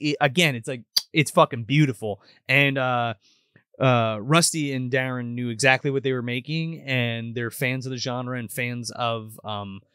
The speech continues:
anthology movies in general and can put that urban spin on it and work, weave all that stuff in. And I think it's fucking done brilliantly. And, uh, again, Clarence Williams is fucking great. Everybody's really good in this. It's, it's so weird to see David Alan Grier in, in this kind of role.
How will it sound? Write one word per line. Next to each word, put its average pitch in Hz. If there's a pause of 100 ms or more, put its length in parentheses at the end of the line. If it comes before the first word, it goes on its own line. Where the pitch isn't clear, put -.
(960)
anthology 143
movies 127 (280)
in 123
general 262
and 143
can 131
put 180
that 170
urban 165
spin 185
on 208
it 220 (280)
and 127
work, 170 (120)
weave 170
all 185
that 175
stuff 170
in. 190
And 151
I 117
think 120
it's 117
fucking 113
done 104
brilliantly. 104
And, 101
uh, 98 (260)
again, 117
Clarence 123
Williams 123
is -
fucking 117
great. 120
Everybody's 151
really 131
good 113
in 117
this. 117 (220)
It's, 143
it's 135
so 185
weird 180
to 151
see 160
David 139
Alan 131
Grier 127
in, 123
in 127
this 131
kind 160
of 143
role. 254